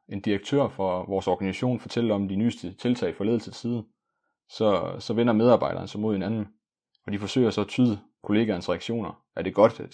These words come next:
tiltag, eller er det skidt? Så det vil sige, at vi, vi forsøger, vi forsøger altid at skabe mening i en social sammenhæng. Det er ikke kun os selv, øh, vi tager med i overvejelserne. Sådan noget som tanker, følelser og adfærd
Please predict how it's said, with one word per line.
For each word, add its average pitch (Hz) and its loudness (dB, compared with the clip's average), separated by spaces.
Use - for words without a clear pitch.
tiltag, - -6
eller - -4
er - -6
det 98 -10
skidt? - -4
Så - -12
det 95 -6
vil 98 -6
sige, 107 -2
at 98 -4
vi, 98 -8
vi 104 -6
forsøger, 127 -2
vi - -10
forsøger 110 -2
altid 107 -4
at 107 -6
skabe 101 -4
mening 110 -2
i - 0
en 104 -4
social 120 -4
sammenhæng. 95 -6
Det 104 -6
er - -6
ikke - -14
kun 120 -6
os 98 -6
selv, 120 -4
øh, 95 -8
vi 92 -6
tager 95 -4
med 104 0
i 95 2
overvejelserne. 98 -4
Sådan 110 -6
noget 104 0
som 98 -4
tanker, 110 2
følelser 113 0
og 90 -2
adfærd 107 -2